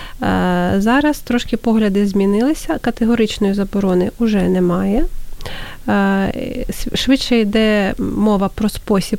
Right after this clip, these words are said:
приготування. От, і має бути дієта різноманітна.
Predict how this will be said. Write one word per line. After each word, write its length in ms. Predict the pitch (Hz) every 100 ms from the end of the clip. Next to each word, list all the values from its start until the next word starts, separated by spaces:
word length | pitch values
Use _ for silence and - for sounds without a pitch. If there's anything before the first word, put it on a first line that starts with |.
| -
приготування. 840 | 233 226 240 - 254 262 262 262 269 - - - - - - - - - - - - - -
От, 240 | 226 226 - - -
і 240 | 240 190 -
має 300 | 233 240 233
бути 640 | 226 233 226 196 - - -
дієта 640 | 196 214 254 320 - 247 -
різноманітна. 920 | 214 220 220 208 208 202 170 -